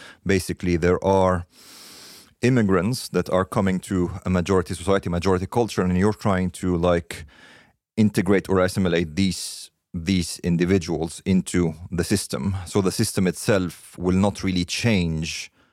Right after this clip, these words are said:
considerably to try to accommodate these, uh, people who have come. That's one way. Another way is that maybe the system adjusts itself or changes in order to accommodate people that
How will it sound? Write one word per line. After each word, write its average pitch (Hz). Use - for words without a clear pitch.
considerably 92
to 90
try 95
to -
accommodate 87
these, -
uh, 85
people 90
who 98
have 87
come. 98
That's -
one 87
way. 87
Another 120
way 95
is 69
that -
maybe 95
the 85
system 127
adjusts 101
itself 90
or 98
changes 113
in 101
order 101
to 101
accommodate 104
people 92
that 87